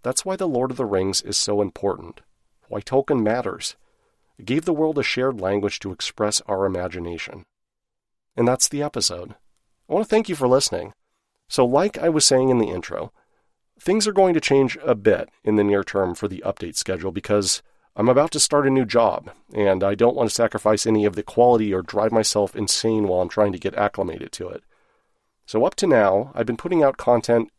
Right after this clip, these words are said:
every single week, alternating between Space Mummies and the tutorial videos. It's important for me to keep up with both things, but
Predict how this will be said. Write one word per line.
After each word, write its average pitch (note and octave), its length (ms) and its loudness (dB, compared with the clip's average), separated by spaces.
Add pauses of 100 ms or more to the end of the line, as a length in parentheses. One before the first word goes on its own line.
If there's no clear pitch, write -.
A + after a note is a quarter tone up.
every C#3 340 0
single G#2+ 340 0
week, F#2+ 240 -6
alternating A#2+ 600 -2
between A2+ 360 -2
Space C3+ 400 -4
Mummies A#2 400 2
and G#2+ 180 -2
the G2 60 -2
tutorial G#2+ 480 -2
videos. G#2 480 -8 (680)
It's B2 180 -4
important E3 420 -2
for D3 140 -4
me A#2+ 280 -2
to G#2+ 340 -4
keep - 260 -8
up C3+ 160 -6
with - 140 -6
both A#2+ 320 0
things, F#2+ 500 -2
but F#2+ 300 -2